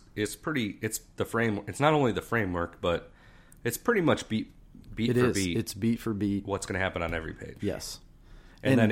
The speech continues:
Speaker 1: it, it, it also, I highlighted, this is a page turn, there's gotta be an event here.
Speaker 2: Yes.
Speaker 1: And I tried to pace it. At the same time that I did the outline, I tried to pace the story.
Speaker 2: So real quick, you wrote, this is my question for you that I didn't text you earlier. Um,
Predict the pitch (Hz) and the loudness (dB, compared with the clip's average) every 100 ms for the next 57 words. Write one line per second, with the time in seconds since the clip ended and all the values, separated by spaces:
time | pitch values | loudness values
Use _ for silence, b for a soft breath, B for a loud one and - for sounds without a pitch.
0 | 110 123 104 110 107 104 107 95 - 90 | 4 2 0 2 4 4 2 -2 0 0
1 | 98 95 92 90 85 - B B - 92 | 2 0 0 0 -4 -8 B B -6 -2
2 | - 90 - 95 92 - 98 92 90 90 | -2 -4 0 0 0 -4 -2 -2 -2 -6
3 | - - - 87 85 82 78 87 85 90 | -16 -10 -4 -2 -2 -4 -2 -4 -2 -4
4 | 82 82 - B B - 85 85 - 98 | -2 -4 -6 B B -4 -4 -2 -2 -2
5 | 98 - - - 107 101 - 131 - - | -2 -4 -14 -8 -4 -2 -2 -2 -4 -18
6 | - - 107 107 151 143 131 123 113 95 | -20 -16 -8 -2 0 2 2 4 4 2
7 | 95 90 92 87 87 85 - 90 90 - | 0 0 2 2 0 -2 -4 -8 -10 -10
8 | 95 90 - - - 98 110 123 - B | -8 -6 -6 -8 -6 -4 -4 -6 -10 B
9 | B B B B B B B B - - | B B B B B B B B -20 -20
10 | - - 127 117 123 - 107 - 107 131 | -12 -4 0 0 0 -2 -4 -4 -2 -2
11 | 131 110 104 - 110 - 98 95 92 - | 2 2 2 0 -4 -4 -4 -4 -4 -4
12 | 87 - 90 87 87 92 87 87 87 90 | -8 -6 -8 -8 -4 -2 -2 -4 -4 -4
13 | 87 - 98 - - 85 82 82 87 87 | -6 -6 -8 -8 -10 -10 -8 -8 -6 -8
14 | - 92 90 85 82 | -8 -8 -6 -6 -8